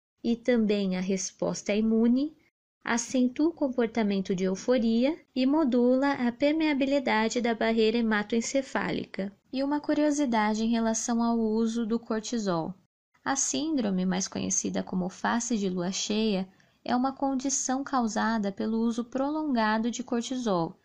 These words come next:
Mas não só isso, ela pode sim ser desencadeada no organismo que recebe esse cortisol exógeno em um período prolongado,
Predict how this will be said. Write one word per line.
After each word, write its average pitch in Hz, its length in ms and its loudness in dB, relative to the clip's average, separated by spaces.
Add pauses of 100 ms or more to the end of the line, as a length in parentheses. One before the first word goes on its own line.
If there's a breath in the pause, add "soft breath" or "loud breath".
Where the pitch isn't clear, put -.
(360 soft breath)
Mas 208 220 -2
não 240 200 0
só 294 280 -6
isso, 196 480 -2 (320 loud breath)
ela 226 200 -2
pode 247 400 -2
sim 190 340 0
ser 185 180 -4
desencadeada 180 920 -2
no 180 100 -2
organismo 180 480 -2
que 185 160 -6
recebe 208 720 -4 (320 loud breath)
esse 185 240 -2
cortisol 180 640 -2
exógeno 202 840 0 (280 loud breath)
em 202 140 0
um 202 80 0
período 196 420 0
prolongado, 208 880 -2